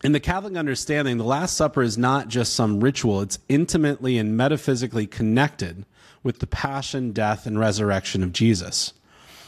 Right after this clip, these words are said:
So the cup which Jesus gave to the apostles on the night before he was to suffer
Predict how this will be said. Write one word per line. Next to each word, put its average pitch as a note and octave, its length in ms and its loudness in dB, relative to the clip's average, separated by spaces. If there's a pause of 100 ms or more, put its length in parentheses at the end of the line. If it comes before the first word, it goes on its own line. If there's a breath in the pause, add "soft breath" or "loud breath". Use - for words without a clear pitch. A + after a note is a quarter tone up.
(120)
So - 180 0
the B2+ 100 -4
cup - 540 -4
which B2+ 300 -4
Jesus C#3+ 360 0
gave D3 340 2
to D3 100 -4
the B2+ 100 4
apostles B2+ 640 0
on A2 120 2
the G#2+ 80 2
night A#2 300 2
before B2 320 2
he B2 80 4
was G#2 160 -2
to - 100 -6
suffer G#2 560 0